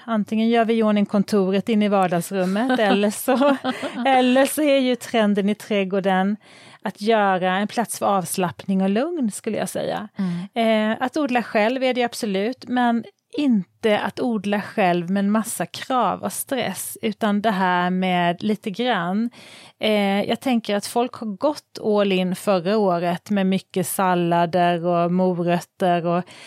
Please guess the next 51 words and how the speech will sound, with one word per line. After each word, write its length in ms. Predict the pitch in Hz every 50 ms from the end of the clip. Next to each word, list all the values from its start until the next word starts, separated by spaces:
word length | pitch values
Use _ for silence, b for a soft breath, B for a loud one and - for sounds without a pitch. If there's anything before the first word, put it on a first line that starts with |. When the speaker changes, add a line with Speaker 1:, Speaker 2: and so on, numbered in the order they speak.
| B B B
Speaker 1:
konstaterat 680 | B - 320 302 - - 302 - - 285 247 233 226 -
att 160 | 233 233 -
okej, 340 | - - - - 214 196 196
vi 100 | 190 196
tog 180 | - - 190
i 100 | 190 185
för 140 | 180 - 196
mycket 400 | 185 185 175 - - - 185 180
och 80 | - 190
orkar 240 | 185 - - - -
inte 200 | 175 175 196 185
Speaker 2:
<laughs> 80 | 180 -
Speaker 1:
riktigt. 520 | 240 214 220 - 214 196 196 196 - - - -
Speaker 2:
Nej. 320 | 226 220 202 202 208 226 226 B B B B B - - - 220 214 208 196 196 196
Speaker 1:
Eh, 40 | -
alla 340 | - 254 262 254 240 226 220
har 120 | 214 226 226
köpt 460 | - - 233 214 202 202 - - - - 196 180 180 175 170 233 247 262 262 233 196
vansinnigt 920 | 170 160 - - - - - - - 302 277 240 196 165 - 175 - - 202
mycket 360 | 202 185 - - - 185 160
dahliaknölar 960 | 190 185 170 165 160 156 156 160 - - - 202 202 220 226 220 208 196 185
i 120 | 180 - -
år. 260 | - 165 165 170 180
Det 80 | 175 202
har 120 | 175 -
ju 60 | 208
Speaker 2:
Ja. 80 | 170 -
Speaker 1:
blivit 340 | 202 190 180 180 - - -
totalt, 1120 | - 220 - - - - - - 302 330 330 277 208 - - 127 170 175 - - - -
eh, 260 | 95 - - - - 220
urflippat. 920 | 208 190 180 - - - 233 262 254 - - - - - 190 202 - - -
Speaker 2:
Ja, 80 | - 214
jag 180 | 208 202 196 -
tänker 360 | - 247 240 226 226 226 214
på 80 | 208 208
Speaker 1:
Eh. 60 | 220
Speaker 2:
när 120 | 226 208
du 260 | 208 214 208 190 180 -
berättar 460 | 196 196 220 202 190 - - - 208
om, 240 | 214 185 175 180 - -
om, 360 | - 196 190 175 170 170 165
eh, 260 | 165 165 160 - -
Instagram-flödet 1120 | 202 226 220 - - - 180 170 160 170 143 143 151 - - 214 196 185 185 185 180 180 -
som 220 | - - 180 165 160
är 40 |
översvämmad 720 | - 170 185 170 165 175 - - - 185 175 170 160 156 165
av 100 | 165 175
Morris-tapeter, 920 | 170 170 165 160 156 156 - - - - - - 247 208 180 185 - - 160
så 160 | - - 220
är 120 | 190 175
det 60 | 170